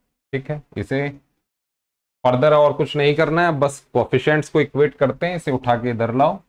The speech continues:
ये दो ए हो गया, प्लस में थ्री बी हो गया, is equal to five हो गया। यहाँ पर आप थ्री से मल्टीप्लाई, इसको आप टू से मल्टीप्लाई कर दीजिए, जिससे कि ये वाले कोएफिशिएंट इक्वल हो जाए। Is this clear? तो तीन दो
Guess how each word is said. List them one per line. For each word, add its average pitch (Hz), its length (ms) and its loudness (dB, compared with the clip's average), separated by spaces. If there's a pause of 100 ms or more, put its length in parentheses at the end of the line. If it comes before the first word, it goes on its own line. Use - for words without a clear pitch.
(300)
ये 113 140 -4
दो 120 400 -4
ए 113 120 -6
हो 127 220 -4
गया, 147 200 -4 (340)
प्लस 113 280 -6
में 139 240 -6
थ्री 123 280 -4
बी 110 260 -6
हो 120 180 -4
गया, 147 220 -6 (460)
is 110 160 -4
equal 131 320 0
to 123 120 -8 (120)
five 113 260 2
हो 127 140 0
गया। 165 260 -6 (260)
यहाँ 110 340 0
पर 147 200 2
आप 127 420 2
थ्री 107 180 -8
से 127 160 -6
मल्टीप्लाई, 135 600 -2 (220)
इसको 117 360 -4
आप 98 440 -2
टू 92 140 -8
से 120 180 -6
मल्टीप्लाई 131 520 -2
कर 135 160 -2
दीजिए, 143 360 -6 (440)
जिससे 120 320 0
कि 165 100 -4
ये 131 240 2
वाले 131 280 2
कोएफिशिएंट 123 680 -2
इक्वल 95 340 -4
हो 80 160 -6
जाए। 73 200 -10 (220)
Is 120 80 -2
this 143 180 0
clear? 170 220 -4 (880)
तो 110 60 -2
तीन 160 400 0
दो 165 300 2